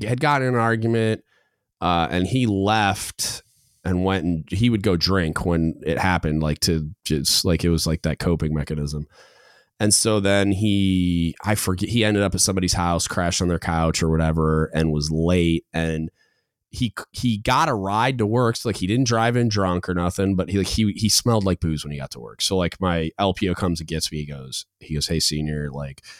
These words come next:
he's in the storeroom. He smells like booze. Uh, he didn't drive here. Somebody brought him down, and then he, like, he, but he was late and he smells like booze." And I was like, "Does anybody else know besides you?" He goes, "No."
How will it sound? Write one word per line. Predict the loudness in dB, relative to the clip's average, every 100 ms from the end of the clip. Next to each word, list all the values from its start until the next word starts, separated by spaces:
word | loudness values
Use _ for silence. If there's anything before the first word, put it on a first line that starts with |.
| -20 -20 -20 -20 _
he's | -2 2 4
in | 4
the | 2
storeroom. | 2 2 2 4 4 4 2 -2 _
He | -4 -2
smells | 0 2 2 2
like | -2 0
booze. | 0 2 2 0 -2 -4 -6 -10 _
Uh, | -4 -2 -2
he | -4 -2
didn't | 0 0
drive | 2 2 2 2
here. | 2 2 2
Somebody | 0 0 0 0 -4 -10 -4
brought | 0 2 2
him | 2 2
down, | 0 2 0 0
and | 0
then | 0 0
he, | 0
like, | 0 -2 -2
he, | -4
but | -2
he | -2
was | -2 -2
late | 0 2 2 0
and | -2
he |
smells | 0 -2 -4
like | -6
booze." | -8 -8 -8 -14 -16 -20 -20 _
And | -4
I |
was | -2
like, | -2
"Does | 0 2
anybody | 2 2 2
else | 2 2 2
know | 2
besides | 2 0 0 0
you?" | 2 0
He | -2
goes, | -6 -4
"No." | 0 0 0 -4